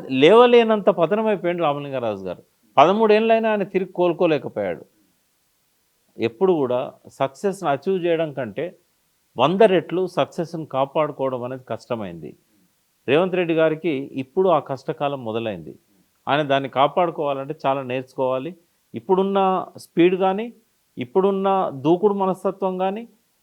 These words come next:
ఇప్పుడున్న ఆయన మాటలు కానీ, ఇవేవి కూడా ఆయన సక్సెస్ను నిలబెట్టలేవు. ఆయన ట్రాన్స్‌ఫర్మేషన్ అనేది మొదలు పెట్టాలి. మొన్న అసెంబ్లీ, ఆ, సెషన్లో ఆయన పర్ఫార్మెన్స్ ఏం బాగాలేదు. ఆయన ఎంతసేపు అక్బరుద్దీన్ మీద పై చేయి సాధించాలి,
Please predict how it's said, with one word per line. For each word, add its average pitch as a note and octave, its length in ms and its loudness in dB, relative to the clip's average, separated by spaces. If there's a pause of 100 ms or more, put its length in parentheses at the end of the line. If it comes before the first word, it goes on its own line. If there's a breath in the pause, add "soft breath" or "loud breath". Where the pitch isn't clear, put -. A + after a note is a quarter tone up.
(140)
ఇప్పుడున్న G#3 760 2 (160)
ఆయన D3+ 200 2
మాటలు D#3+ 440 2
కానీ, G#2 300 -4 (320)
ఇవేవి D3 640 0
కూడా F3+ 260 0
ఆయన D#3+ 140 -2
సక్సెస్ను C3 560 -8
నిలబెట్టలేవు. G#2+ 640 -8 (800)
ఆయన B2 160 0
ట్రాన్స్‌ఫర్మేషన్ E3+ 800 0
అనేది D3 500 -6 (320)
మొదలు B2 240 0
పెట్టాలి. F2+ 460 -8 (180)
మొన్న C#3+ 220 -4
అసెంబ్లీ, F3 720 -2 (380 soft breath)
ఆ, B2 120 4
సెషన్లో E3+ 720 0 (160)
ఆయన C3+ 120 -2
పర్ఫార్మెన్స్ D3 640 -2
ఏం C3 120 -6
బాగాలేదు. G#2+ 380 0 (840)
ఆయన C3 160 2 (380)
ఎంతసేపు G3+ 500 0
అక్బరుద్దీన్ F3 520 2
మీద F3+ 120 0
పై E3 240 2
చేయి D3+ 240 -4
సాధించాలి, C#3 640 -2